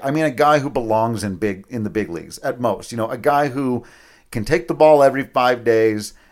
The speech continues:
and you as a fan base aren't going, "Oh, brother, you know, here we go with this guy." If he's taking the ball and, you know, hey, you know, if he's pitched how he mostly has this year, we got a chance to win today.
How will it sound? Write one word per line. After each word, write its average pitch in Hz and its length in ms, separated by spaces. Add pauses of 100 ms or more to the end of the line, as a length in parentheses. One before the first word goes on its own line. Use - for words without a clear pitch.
(120)
and 123 540
you 135 480
as 117 160
a 110 40
fan 175 360
base 110 280
aren't 113 240
going, 92 240
"Oh, 98 380
brother, 80 640
you 95 100
know, 87 140
here 120 340
we 113 140
go 98 260
with 87 220
this 90 260
guy." - 400
If 104 120
he's 113 200
taking 175 280
the 190 60
ball 113 260
and, 131 80
you 139 80
know, 127 100
hey, 190 140
you - 100 (640)
know, 117 80
if 151 80
he's 135 160 (420)
pitched 151 240
how 151 180
he 151 80
mostly 160 420
has 151 260
this 165 180
year, 190 140
we 190 60
got 185 100
a 170 40
chance 190 300
to 190 80
win 226 220
today. 101 320